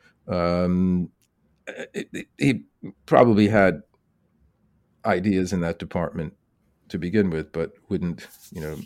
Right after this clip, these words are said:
necessarily come out with them so, you know, straightforwardly. Uh, but, you know, she, she basically sort of zeroed in on him. But I, you know, the impression I get is that he, you know, he, he talks about he married so that he wouldn't have the misery of living alone.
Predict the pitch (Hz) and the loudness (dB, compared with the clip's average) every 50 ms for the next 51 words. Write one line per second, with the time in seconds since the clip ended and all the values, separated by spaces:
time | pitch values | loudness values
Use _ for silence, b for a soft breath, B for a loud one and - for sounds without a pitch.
0 | - - 101 90 87 85 - - 85 - 87 78 76 78 76 73 73 _ _ _ | -16 -18 -14 -12 -12 -12 -10 -10 -8 -8 -6 -6 -6 -6 -8 -8 -10 _ _ _
1 | _ _ _ _ _ _ _ _ _ _ _ _ _ - - 71 78 82 67 - | _ _ _ _ _ _ _ _ _ _ _ _ _ -8 -4 -2 -2 -2 -4 -6
2 | - - 76 60 - - 71 65 67 64 - - _ _ - - - - - - | -8 -10 -10 -10 -8 -8 -6 -6 -6 -8 -10 -14 _ _ -14 -12 -12 -10 -12 -14
3 | _ _ _ _ _ _ b b b b b b - - 92 78 - - 87 80 | _ _ _ _ _ _ b b b b b b -8 -6 -6 -6 -4 -6 -6 -4
4 | 80 76 76 73 71 73 73 - _ _ B B B B B B B B B B | -4 -6 -6 -6 -6 -8 -8 -10 _ _ B B B B B B B B B B
5 | B _ 110 104 104 101 101 98 95 110 104 104 - 147 104 92 - - - 113 | B _ 0 4 4 4 4 4 4 2 2 4 4 4 4 4 2 2 4 4
6 | 107 104 - - - 127 110 98 98 95 - - 92 - - 92 85 85 - - | 4 2 0 0 2 2 4 4 2 0 -2 -6 -8 -6 -4 -6 -6 -6 -8 -8
7 | - 87 80 80 78 - 82 76 76 82 87 98 95 90 82 80 92 87 90 123 | -10 -8 -8 -10 -8 -8 -8 -8 -6 -6 -6 -6 -6 -6 -8 -6 -8 -4 -4 0
8 | 131 139 139 151 190 202 190 165 160 139 135 139 147 139 123 139 131 139 - 147 | 2 4 4 4 4 4 2 2 2 2 0 -2 -2 0 0 0 0 0 0 -2
9 | 135 127 123 127 127 165 175 135 - 110 95 92 98 95 107 120 120 120 101 82 | -4 -2 0 0 0 0 0 -2 -2 -2 -4 -4 -6 -8 -8 -8 -8 -6 -6 -6
10 | 85 87 90 92 92 - - 98 92 92 104 104 98 - - 113 107 107 - 113 | -6 -6 -8 -10 -10 -10 -10 -10 -10 -8 -8 -10 -8 0 0 0 0 0 -4 -4
11 | 92 101 98 95 - - _ _ 110 104 - _ _ 110 107 95 95 87 85 95 | -2 -2 -2 -2 -4 -6 _ _ -14 -14 -14 _ _ -6 -4 -2 -2 -2 0 2
12 | 107 107 98 95 - 98 87 95 90 90 90 87 98 87 92 90 85 101 98 90 | 2 2 2 0 -2 -6 -6 -4 -4 -4 -4 -4 -4 -4 -4 -4 -2 -4 -4 -2
13 | 90 87 87 92 95 92 98 87 87 87 85 90 95 87 92 90 90 85 80 78 | -2 -2 -2 -2 -2 -4 -4 -2 -2 -4 -4 -4 -6 -4 -4 -6 -6 -6 -6 -6
14 | 85 98 98 78 69 67 85 | -6 -6 -6 -8 -10 -14 -18